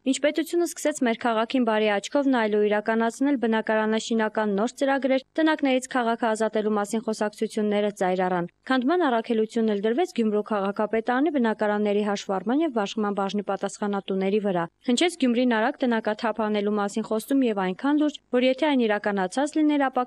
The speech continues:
քաղաքում տնակ գտնելու համար այսօր խոշորացույց էր պետք գալու։ Նախկին խոստման այսօր գումարվում է ևս մեկը։ Ներկա քաղաքապետն էլ է ուզում Գյումրին տեսնել առանց ժամանակավոր կացարանների։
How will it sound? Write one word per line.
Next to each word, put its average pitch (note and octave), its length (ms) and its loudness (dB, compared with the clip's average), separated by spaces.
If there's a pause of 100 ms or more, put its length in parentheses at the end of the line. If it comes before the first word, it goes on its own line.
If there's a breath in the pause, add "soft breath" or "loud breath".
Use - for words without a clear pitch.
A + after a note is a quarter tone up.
քաղաքում A3+ 560 -2
տնակ G3+ 300 -2
գտնելու G3+ 420 -2
համար D4+ 320 2
այսօր A3 320 -4
խոշորացույց G#3 640 -2
էր G3+ 160 -6
պետք F#3+ 320 -6
գալու։ F#3 280 0 (200)
Նախկին B3+ 300 0
խոստման A#3 480 0
այսօր A3 260 -2
գումարվում G#3+ 480 0
է B3 60 2
ևս G3 420 -2
մեկը։ G3 260 -4 (180)
Ներկա G#3+ 240 0 (100)
քաղաքապետն C4+ 680 0
էլ A#3+ 100 2
է A#3 120 2
ուզում G3+ 260 -2
Գյումրին F#3+ 320 0
տեսնել E4 360 -2 (100)
առանց G#3 260 -2
ժամանակավոր F#3+ 680 -2
կացարանների։ F#3 720 -2